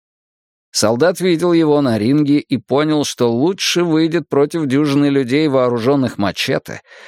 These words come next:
чем против этой машины для убийства. Охранник долго стоял над телом, разглядывая его.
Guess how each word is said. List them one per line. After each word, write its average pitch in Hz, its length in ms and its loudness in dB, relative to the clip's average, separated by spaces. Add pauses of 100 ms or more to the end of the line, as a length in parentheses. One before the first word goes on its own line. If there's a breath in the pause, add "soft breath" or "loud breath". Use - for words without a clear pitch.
чем 117 240 0
против 131 360 -2
этой 135 280 0
машины 113 580 0
для 110 180 0
убийства. 113 600 -2 (1300)
Охранник 165 580 0
долго 139 400 2
стоял 117 420 0
над 104 280 -2
телом, 120 360 2
разглядывая 95 760 -4
его. 55 400 -12